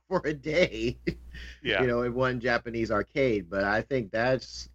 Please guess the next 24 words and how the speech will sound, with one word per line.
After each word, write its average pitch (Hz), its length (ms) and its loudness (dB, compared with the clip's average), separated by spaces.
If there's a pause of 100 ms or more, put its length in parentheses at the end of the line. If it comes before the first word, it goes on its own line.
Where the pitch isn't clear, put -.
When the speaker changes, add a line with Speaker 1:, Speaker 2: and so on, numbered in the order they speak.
Speaker 1:
that, 117 420 0
that 127 160 2
is, 110 140 2
like, 101 260 -2
the 95 100 -2
deepest 98 640 -4
of 78 180 -2
deep 90 240 0
cuts - 400 0
right 85 280 -2
there. 92 380 2 (480)
Speaker 2:
Oh, 120 100 2
I 113 120 0
gotta 117 240 0
give 110 200 -2
it 107 60 2
up 110 200 2
to 107 100 2
Digital 101 380 4
Eclipse. - 420 0
It's - 160 -8
ki-, 120 140 4 (160)
kinda 101 160 -2
crazy. 107 420 2